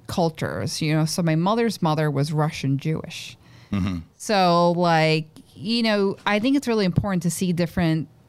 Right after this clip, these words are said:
Speaker 1: styles of cooking and cuisines, you know, especially, like, even the Jewish cuisine, which a lot of people think of. It's
Speaker 2: They
Speaker 1: not
Speaker 2: kinda
Speaker 1: tra-
Speaker 2: write it off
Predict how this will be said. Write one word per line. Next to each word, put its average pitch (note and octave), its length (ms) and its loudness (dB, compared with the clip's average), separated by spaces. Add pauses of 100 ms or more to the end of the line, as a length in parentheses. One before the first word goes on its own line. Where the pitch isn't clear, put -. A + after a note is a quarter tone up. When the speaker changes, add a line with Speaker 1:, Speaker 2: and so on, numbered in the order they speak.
(140)
Speaker 1:
styles D#3+ 500 -2
of D#3 100 -4
cooking F3 480 0
and C#3+ 120 2
cuisines, D#3+ 800 2
you F3 80 0
know, D#3+ 160 2
especially, A3+ 380 -4
like, D#4+ 220 -4
even A3+ 320 2
the G3 80 2
Jewish E3+ 380 -2
cuisine, C#3+ 440 0
which D#3 120 -4
a F3 40 -4
lot F3 120 -2
of G3+ 60 -4
people E3 460 -2 (680)
think B3+ 240 2
of. D#3+ 260 2
It's D#3 180 -2
Speaker 2:
They F#3 80 0
Speaker 1:
not E3 80 -4
Speaker 2:
kinda D3 180 -2
Speaker 1:
tra- G#2+ 80 -2
Speaker 2:
write B2+ 260 -2
it A2+ 140 -2
off B2 440 -2